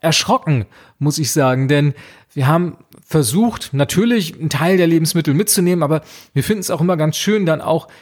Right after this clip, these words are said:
im Ausland mal in andere Läden zu gehen und da auch mal andere Sachen zu probieren und sich ja ein bisschen mehr auf das Land einzulassen. Und auch wenn's nur für so ein Wochenende ist, so ein paar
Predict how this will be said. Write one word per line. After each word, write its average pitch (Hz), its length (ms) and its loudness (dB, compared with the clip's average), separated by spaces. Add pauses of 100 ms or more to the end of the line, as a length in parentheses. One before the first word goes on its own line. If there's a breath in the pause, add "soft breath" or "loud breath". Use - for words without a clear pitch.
(140 loud breath)
im 185 200 0
Ausland 185 500 0
mal 160 320 2 (520 loud breath)
in 190 200 0
andere 175 600 2
Läden 180 380 2
zu 165 200 0
gehen 160 300 0
und 143 260 0 (260 loud breath)
da 147 100 2
auch - 220 -2
mal 156 180 0
andere 160 280 0
Sachen 185 260 0
zu 165 100 -2
probieren 165 600 -2
und 147 180 0 (220 loud breath)
sich 165 220 -2
ja 180 80 0
ein 151 100 0
bisschen 196 320 2
mehr 180 180 2
auf 156 80 -2
das 160 200 0
Land 180 200 0
einzulassen. 147 600 0
Und 135 160 -2
auch - 160 -2
wenn's 185 200 2
nur 175 220 2 (240 loud breath)
für 165 100 0
so 147 80 2
ein 135 120 2
Wochenende 165 480 0
ist, 156 280 -2 (140 loud breath)
so - 120 -2
ein 151 40 0
paar 160 320 0